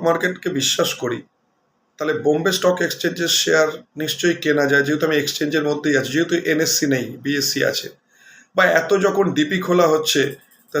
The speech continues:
সিডিএসএল is a good stock। তখন ডিপি তো প্রত্যেকে খুলতেই হবে, আরে দারুণ বিজনেস,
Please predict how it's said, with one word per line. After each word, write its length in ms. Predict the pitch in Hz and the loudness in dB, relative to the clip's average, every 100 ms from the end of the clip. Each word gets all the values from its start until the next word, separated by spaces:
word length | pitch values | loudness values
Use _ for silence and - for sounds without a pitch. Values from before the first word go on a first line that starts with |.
| 139 | 0
সিডিএসএল 560 | 180 185 202 196 202 208 | 0 2 4 4 2 0
is 60 | 196 196 | 0 0
a 20 | 156 | 0
good 120 | 139 - | -2 -4
stock। 220 | - 110 _ _ _ _ _ _ _ _ _ _ _ _ _ - | -6 -8 _ _ _ _ _ _ _ _ _ _ _ _ _ -4
তখন 160 | 175 151 | -2 0
ডিপি 140 | 151 180 | 0 2
তো 60 | 165 | 2
প্রত্যেকে 300 | - 180 - - | 0 0 0 0
খুলতেই 320 | 175 190 190 | -2 0 2
হবে, 120 | 156 135 | 4 4
আরে 80 | 160 165 | 4 4
দারুণ 220 | 185 202 185 | 2 2 0
বিজনেস, 340 | 139 131 120 | -2 -2 -8